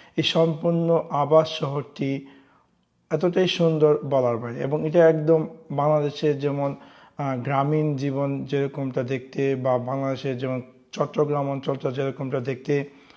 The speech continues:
অনেকটা এমনই মনে হবে এই আবা শহরটি। যেদিকে তাকাবেন আপনি দেখতে পারবেন যে পাহাড়, এবং এটা শুধু পাহাড় না, আমরা জানেন যে সৌদি আরবের বিভিন্ন শহরে পাহাড় আছে, but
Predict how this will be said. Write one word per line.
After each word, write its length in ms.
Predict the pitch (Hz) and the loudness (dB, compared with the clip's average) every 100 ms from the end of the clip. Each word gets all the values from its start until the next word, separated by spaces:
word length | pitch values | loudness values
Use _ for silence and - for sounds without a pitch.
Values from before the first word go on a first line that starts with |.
| - - - | -20 -10 0
অনেকটা 560 | 156 165 170 175 165 160 | 4 4 4 6 6 6
এমনই 360 | 151 160 160 | 2 2 0
মনে 260 | 147 139 139 | 0 -2 -4
হবে 300 | 135 123 139 | -6 -2 -2
এই 160 | 131 131 | -2 -4
আবা 340 | 120 120 127 127 | -6 -4 -2 -4
শহরটি। 580 | - 117 120 117 131 123 - - _ _ _ _ _ _ - | -6 -8 -8 -4 -4 -4 -8 -20 _ _ _ _ _ _ -10
যেদিকে 460 | 143 165 165 175 185 | 4 6 6 4 4
তাকাবেন 500 | 165 160 165 156 151 | 6 6 6 4 2
আপনি 220 | 135 156 | 0 -2
দেখতে 280 | 139 143 147 | -4 -2 -4
পারবেন 400 | 139 139 139 139 | 0 0 0 -4
যে 160 | 135 135 | -4 -4
পাহাড়, 720 | - 131 120 - 139 139 143 | -2 -4 -4 -6 -2 -2 -2
এবং 220 | 127 139 | -6 -6
এটা 180 | 135 156 | -4 -4
শুধু 280 | 151 175 190 | 0 0 0
পাহাড় 440 | 180 156 143 151 | 2 0 2 0
না, 120 | 147 | 0
আমরা 200 | 131 135 | 0 -2
জানেন 320 | 131 139 139 139 | -2 -4 -4 -6
যে 100 | 135 | -8
সৌদি 340 | - 135 135 | -6 -6 -2
আরবের 320 | 143 139 147 147 - - - _ - | -2 2 0 0 -12 -20 -20 _ -4
বিভিন্ন 480 | 135 156 185 185 180 | 0 2 0 0 -2
শহরে 380 | 170 156 151 139 | -2 0 0 0
পাহাড় 440 | - 131 143 131 | 0 -2 2 2
আছে, 300 | 120 - 147 | 2 0 -4
but 260 | 123 127 | 4 4